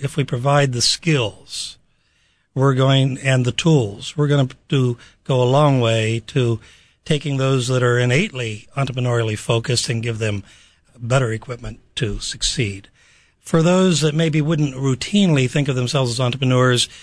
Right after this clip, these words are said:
maybe a, a new flame will flicker, and we think that, uh, we're addressing some of the things that are gonna help that flame grow. So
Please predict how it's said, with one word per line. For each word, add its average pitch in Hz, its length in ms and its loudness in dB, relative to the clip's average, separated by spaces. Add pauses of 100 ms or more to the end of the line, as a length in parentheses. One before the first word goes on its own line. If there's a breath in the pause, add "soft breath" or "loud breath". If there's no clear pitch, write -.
(340 loud breath)
maybe 151 280 2
a, 135 300 2
a 135 120 0
new 135 320 4 (180)
flame 127 460 0
will 110 140 0
flicker, 117 540 -6 (120)
and 117 200 -4
we 117 120 -4
think 123 320 -2
that, 113 320 -4
uh, 110 180 -2 (580 soft breath)
we're 120 160 -2
addressing 113 460 0
some 113 200 -4
of 110 40 -4
the 107 100 -8
things 113 220 -6
that 107 100 -8
are 107 60 -12
gonna 107 160 -10
help 104 220 -8
that 107 260 -12
flame 104 640 -6
grow. 101 460 -10
So 107 360 -2